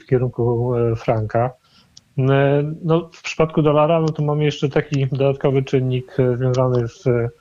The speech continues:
działaniami, e, amerykańskiej rezerwy federalnej i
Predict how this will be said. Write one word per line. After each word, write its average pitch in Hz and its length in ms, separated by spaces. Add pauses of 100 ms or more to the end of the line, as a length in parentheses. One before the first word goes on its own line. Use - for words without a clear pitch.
(720)
działaniami, 123 760
e, 123 180
amerykańskiej 127 540
rezerwy 117 360
federalnej 120 640
i 120 180